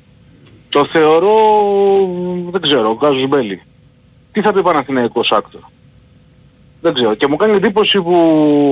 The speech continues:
οι οπαδοί του Παναθηναϊκού δεν αντιδρούν σε αυτό. Εγώ πιστεύω ότι σε αντίστοιχες περιπτώσεις, και είχε ακουστεί και παλιά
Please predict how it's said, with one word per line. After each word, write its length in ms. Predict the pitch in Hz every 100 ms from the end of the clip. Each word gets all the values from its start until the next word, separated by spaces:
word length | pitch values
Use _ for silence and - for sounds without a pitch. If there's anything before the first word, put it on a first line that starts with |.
| 139
οι 280 | 139 135 135
οπαδοί 340 | 139 139 170 202
του 100 | 175
Παναθηναϊκού 580 | 180 170 175 180 214
δεν 140 | 214 214
αντιδρούν 400 | 196 180 185 131
σε 100 | 113
αυτό. 180 | 110 110
Εγώ 180 | 123 180
πιστεύω 300 | - 190 180
ότι 160 | 160
σε 120 | -
αντίστοιχες 440 | 147 151 165 - 139
περιπτώσεις, 680 | 131 110 117 120 185 196 - - - - - - -
και 100 | -
είχε 120 | 160
ακουστεί 320 | 180 160 - 190
και 120 | 151
παλιά 320 | 131 117